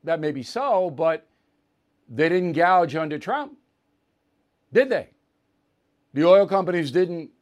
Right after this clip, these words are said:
exploit oil under Trump because they couldn't, because there was enough product. It's supply and demand. Now, Cavuto didn't do that. I can't tell you why he didn't do it. It's obvious that he should have.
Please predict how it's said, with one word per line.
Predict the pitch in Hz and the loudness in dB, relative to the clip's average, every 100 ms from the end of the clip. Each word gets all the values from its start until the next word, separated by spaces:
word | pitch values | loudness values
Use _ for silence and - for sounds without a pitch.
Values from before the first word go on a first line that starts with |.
| _ | _
exploit | 151 - - 180 190 185 _ _ 147 | -14 -10 -2 4 4 2 _ _ -2
oil | 185 190 175 160 | 2 4 4 2
under | 147 147 | -4 -4
Trump | 233 302 - | -6 -6 -6
because | 202 - 214 | -10 -8 -4
they | 233 | -6
couldn't, | 214 302 302 - _ _ _ _ _ _ _ _ _ _ - | -2 -4 -4 -14 _ _ _ _ _ _ _ _ _ _ -12
because | 160 190 | 0 2
there | 190 | 2
was | 202 165 | 0 0
enough | 190 196 - | -2 -4 -4
product. | - 254 302 147 - _ _ _ _ - | -2 0 0 -2 -8 _ _ _ _ -14
It's | - | -12
supply | - 143 131 120 | -12 -10 -8 -8
and | 131 | -10
demand. | 170 269 277 - _ _ _ _ _ _ - | -10 -8 -8 -10 _ _ _ _ _ _ 0
Now, | 165 131 | 2 2
Cavuto | 160 160 156 147 | -2 -2 0 0
didn't | 143 123 120 | -2 -4 -2
do | 254 269 | 0 4
that. | 185 202 226 _ _ _ _ _ _ _ _ _ _ _ _ _ _ _ - | 4 2 -2 _ _ _ _ _ _ _ _ _ _ _ _ _ _ _ -12
I | 110 | -12
can't | - 135 110 | -10 -10 -8
tell | 151 131 | -8 -8
you | 117 | -2
why | 131 262 269 | 4 8 8
he | |
didn't | 202 175 160 | 6 2 2
do | 175 240 | 2 2
it. | 170 | 0
It's | 123 101 | -12 -8
obvious | 151 226 143 170 - | -6 -4 -4 -6 -8
that | 131 | -10
he | - | -12
should | - 214 262 | -4 0 0
have. | 208 | -2